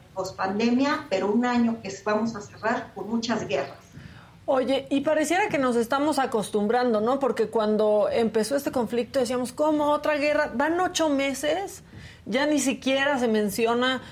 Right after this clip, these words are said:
Speaker 2: a veces, pareciera que nos acostumbramos a la guerra, y quien lo dijo desde un principio fue el presidente Macron, ¿no? Que estábamos, pues,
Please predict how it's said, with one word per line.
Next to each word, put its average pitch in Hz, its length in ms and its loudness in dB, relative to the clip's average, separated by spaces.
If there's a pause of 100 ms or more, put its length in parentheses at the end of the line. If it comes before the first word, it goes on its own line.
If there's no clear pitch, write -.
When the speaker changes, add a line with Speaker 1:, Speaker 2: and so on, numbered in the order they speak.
(140)
Speaker 2:
a 208 180 2
veces, 247 480 2
pareciera 220 460 2
que 247 160 0
nos 214 200 2
acostumbramos 220 680 0
a 240 60 2
la 208 100 2
guerra, 233 400 2
y 226 120 -2
quien 233 280 2
lo 240 80 4
dijo 233 240 0
desde 247 240 2
un 254 120 0
principio 269 520 0
fue 247 480 2
el 240 80 2
presidente 226 480 0
Macron, 254 560 0
¿no? 254 300 0 (440)
Que 233 220 2
estábamos, 285 800 0 (140)
pues, 214 340 0